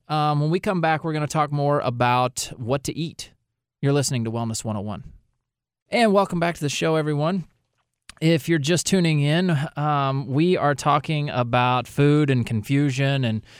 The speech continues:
information and how it's just, there's, it's so difficult to get good info on,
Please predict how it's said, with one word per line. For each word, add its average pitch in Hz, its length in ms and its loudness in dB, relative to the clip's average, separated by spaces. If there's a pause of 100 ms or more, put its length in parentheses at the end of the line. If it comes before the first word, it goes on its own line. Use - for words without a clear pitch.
(300)
information 143 840 0
and 120 340 -2
how 127 340 0
it's 120 160 -2
just, 120 420 -4
there's, 120 280 -6
it's 135 180 -2
so 156 140 2
difficult 131 400 -2
to 123 60 -8
get 113 220 -4
good 117 240 -2
info 113 520 -2
on, 107 540 -6